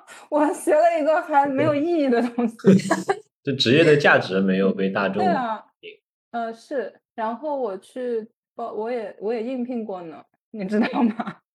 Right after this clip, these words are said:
Speaker 1: <laughs> 我当时，
Speaker 2: <laughs>
Speaker 1: 呃，应聘了一个什么书记装帧的工作室吧，他们也是一副我们没有怎么在赚钱，但是你来的话，可能每个月有三千块，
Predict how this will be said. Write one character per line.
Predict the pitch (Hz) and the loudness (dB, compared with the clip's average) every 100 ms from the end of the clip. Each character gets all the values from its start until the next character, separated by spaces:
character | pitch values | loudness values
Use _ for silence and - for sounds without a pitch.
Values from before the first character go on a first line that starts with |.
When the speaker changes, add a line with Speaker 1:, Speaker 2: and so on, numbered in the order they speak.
| _ | _
Speaker 1:
<laughs> | - - - 127 | -20 -16 -10 2
我 | 147 147 | 2 4
当 | 254 339 | 0 -4
时， | - 214 240 - _ _ | -4 -2 -2 -6 _ _
Speaker 2:
<laughs> | - _ - _ | -20 _ -20 _
Speaker 1:
呃， | 202 214 | -10 -8
应 | 247 247 | -6 -6
聘 | 285 269 | -6 -8
了 | 240 196 | -6 -8
一 | 175 | -10
个 | 190 202 | -10 -12
什 | - | -12
么 | 180 175 175 175 170 185 | -16 -14 -16 -16 -18 -20
书 | - 233 | -16 -12
记 | 226 214 | -10 -12
装 | 208 214 220 | -12 -12 -10
帧 | 220 226 | -8 -8
的 | 208 | -10
工 | 202 190 196 | -12 -12 -12
作 | 180 180 | -12 -14
室 | - 185 | -16 -16
吧， | 196 - _ _ | -16 -20 _ _
他 | - | -12
们 | 247 254 247 | -10 -8 -8
也 | 202 156 147 160 | -8 -8 -10 -14
是 | - 226 208 | -12 -8 -6
一 | 165 | -8
副 | 175 - 202 | -12 -10 -8
我 | 175 | -8
们 | 160 175 | -8 -12
没 | 175 | -12
有 | 185 | -14
怎 | 185 | -12
么 | 160 143 | -14 -12
在 | 175 | -12
赚 | 170 185 170 | -10 -12 -12
钱， | 170 151 156 | -16 -14 -12
但 | 170 180 | -12 -14
是 | 180 | -14
你 | 165 156 | -12 -10
来 | 151 143 | -8 -8
的 | 156 | -10
话， | 165 170 | -10 -10
可 | 170 170 | -10 -12
能 | 151 156 | -14 -12
每 | 165 151 | -12 -8
个 | 160 | -6
月 | 165 | -6
有 | 151 | -8
三 | 147 165 165 | -12 -16 -16
千 | 165 165 | -16 -18
块， | - 165 | -14 -14